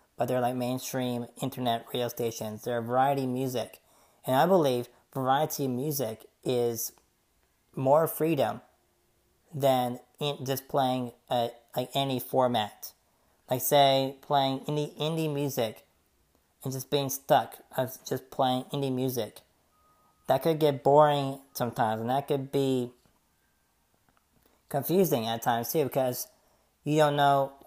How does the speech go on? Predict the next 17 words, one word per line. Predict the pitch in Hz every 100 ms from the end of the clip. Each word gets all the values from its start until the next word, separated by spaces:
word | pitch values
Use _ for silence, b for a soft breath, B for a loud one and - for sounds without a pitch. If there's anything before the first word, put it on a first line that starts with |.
| -
what | 139 135 135 -
you | 135
can | 135 120
play, | - 156 151
what | 139 123
you | 120
not | 120 123 139 -
can | 151
play, | 139 156 147 147 143 - b b b b b -
and | 151
stuff. | 143 165 156 147
So | - 143 123 120 110 - _ _ _ _ _ _ _ _ - -
it | 156
was | 151
confusing | 139 147 139 131
to | 123
me. | 123 127 113